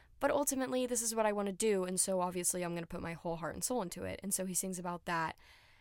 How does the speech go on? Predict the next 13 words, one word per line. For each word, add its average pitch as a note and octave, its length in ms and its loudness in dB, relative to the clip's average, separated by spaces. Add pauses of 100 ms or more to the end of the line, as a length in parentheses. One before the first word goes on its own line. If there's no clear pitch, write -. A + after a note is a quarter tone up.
(240)
and G3 120 -2
how F3 420 2 (160)
it G3 140 0
can F#3 260 -4
be F3 140 0
discouraging, F#3 880 0 (120)
but F3 320 0
whenever E3+ 680 -2 (560)
people F#3+ 340 0
will F3+ 180 4
sing G#3+ 300 4
with G3+ 160 -2
him F3+ 420 0